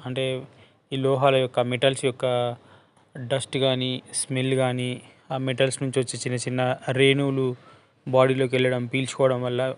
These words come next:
వచ్చే విజి-, వివిధటువంటి, ఆ, వ్యాధుల గురించి చూద్దాము. ఇవి, ఆ, ఆర్ఆర్బీ, ఎస్ఎస్సీ, సెంట్రల్ ఎగ్జామ్స్‌లో ఈ ఏరియా నుంచి ఈ క్వశ్చన్ అడిగే అవకాశం ఉంటది.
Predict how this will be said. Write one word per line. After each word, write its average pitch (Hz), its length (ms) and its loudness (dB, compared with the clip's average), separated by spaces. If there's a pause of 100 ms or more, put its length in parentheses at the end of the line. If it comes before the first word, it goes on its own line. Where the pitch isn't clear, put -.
(100)
వచ్చే 135 260 -4
విజి-, 131 220 -6
వివిధటువంటి, 127 760 -4 (540)
ఆ, 120 80 -2
వ్యాధుల 131 420 6
గురించి 123 300 0
చూద్దాము. 127 480 -2 (260)
ఇవి, 127 480 -2
ఆ, 123 40 -2
ఆర్ఆర్బీ, 123 560 2
ఎస్ఎస్సీ, 123 600 -4
సెంట్రల్ 127 380 -2
ఎగ్జామ్స్‌లో 123 500 -4 (480)
ఈ 127 60 0
ఏరియా 131 180 6
నుంచి 120 520 -4 (440)
ఈ 120 40 -6
క్వశ్చన్ 123 280 -4
అడిగే 123 180 0
అవకాశం 120 400 -4
ఉంటది. 117 360 -6